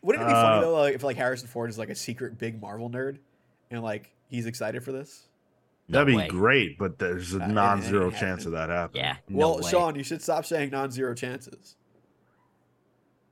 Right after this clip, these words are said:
Speaker 3: Yeah, you'd think
Speaker 2: You
Speaker 3: you'd
Speaker 2: know what,
Speaker 3: learn your
Speaker 2: Tyler?
Speaker 1: I
Speaker 3: lesson.
Speaker 1: just, I just supercut that.
Speaker 2: I've had
Speaker 1: When,
Speaker 2: about
Speaker 1: when I
Speaker 2: enough
Speaker 1: was
Speaker 2: of you for
Speaker 1: re-editing
Speaker 2: today.
Speaker 1: that and you say there is a zero percent chance, I'm like, "Motherfucker, thank you. Thank you for saying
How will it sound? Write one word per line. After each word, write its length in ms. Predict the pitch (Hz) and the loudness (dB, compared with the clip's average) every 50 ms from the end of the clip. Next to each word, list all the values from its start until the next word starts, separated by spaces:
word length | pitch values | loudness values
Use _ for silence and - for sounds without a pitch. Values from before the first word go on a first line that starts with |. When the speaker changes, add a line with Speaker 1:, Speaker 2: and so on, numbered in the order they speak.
| _ _ _ - - | _ _ _ -18 -10
Speaker 3:
Yeah, 180 | - 82 73 76 | -8 -6 -6 -6
you'd 200 | 82 80 80 - | -8 -10 -4 -2
think 180 | - 120 135 | 0 0 2
Speaker 2:
You 60 | 123 120 | 2 4
Speaker 3:
you'd 60 | 117 | 4
Speaker 2:
know 60 | 117 113 | 4 4
what, 120 | 117 113 | 2 0
Speaker 3:
learn 80 | 85 82 | 0 0
your 80 | 117 107 | 2 4
Speaker 2:
Tyler? 100 | 104 104 | 4 6
Speaker 1:
I 40 | 101 | 4
Speaker 3:
lesson. 260 | 98 98 98 117 - | 4 2 0 -2 -2
Speaker 1:
just, 420 | 123 143 143 135 - - - - | -2 -2 -2 -2 -4 -6 -8 -6
I 100 | - - - | -6 -4 -4
just 220 | 143 131 - - | -4 -4 -4 -2
supercut 440 | 139 131 123 147 - - - - - | -2 0 2 2 0 0 -2 -10 -12
that. 200 | - - - - _ _ _ _ _ _ _ _ _ _ _ _ _ | -14 -16 -18 -18 _ _ _ _ _ _ _ _ _ _ _ _ _
Speaker 2:
I've 180 | - 127 135 131 | 0 0 2 2
had 160 | 147 139 127 | 4 4 6
Speaker 1:
When, 80 | 127 131 | 6 6
Speaker 2:
about 200 | 143 120 - 156 | 8 6 6 6
Speaker 1:
when 80 | 170 | 8
I 40 | 180 | 8
Speaker 2:
enough 60 | 196 | 8
Speaker 1:
was 100 | 214 170 | 8 6
Speaker 2:
of 60 | 151 165 | 6 6
you 60 | 170 | 6
for 40 | 175 | 6
Speaker 1:
re-editing 340 | 160 156 151 156 165 175 170 | 6 6 6 4 2 0 0
Speaker 2:
today. 100 | 170 175 | 2 2
Speaker 1:
that 180 | 180 - - - | 0 0 0 -2
and 160 | 135 139 135 | -4 -4 -4
you 200 | 135 139 151 156 | -4 -4 -4 -4
say 320 | - - 147 127 123 123 | 0 0 0 2 2 2
there 200 | 123 135 135 131 | 2 2 2 2
is 120 | 127 120 123 | 2 0 -2
a 100 | 123 120 | -2 -2
zero 340 | 113 113 123 135 135 135 131 | -2 0 0 2 2 2 0
percent 340 | 127 131 123 127 139 123 123 | -2 -4 -4 -4 -4 -4 -4
chance, 300 | - 135 131 131 131 - | -4 -6 -6 -6 -6 -8
I'm 100 | 127 117 | -10 -10
like, 160 | 120 120 123 | -12 -12 -12
"Motherfucker, 640 | 131 139 139 131 120 123 - 117 113 - - 113 101 - - - _ _ _ _ _ _ _ - | -12 -12 -10 -10 -12 -12 -12 -14 -14 -14 -16 -18 -18 -18 -20 -20 _ _ _ _ _ _ _ -10
thank 240 | 131 131 127 123 - | -8 -8 -8 -8 -10
you. 180 | - - 202 190 _ _ _ _ _ _ - | -12 -12 -12 -14 _ _ _ _ _ _ -16
Thank 160 | 123 120 120 | -14 -14 -14
you 80 | 135 202 | -14 -16
for 100 | - 117 | -16 -16
saying 320 | 123 - - - - - | -16 -16 -16 -18 -18 -20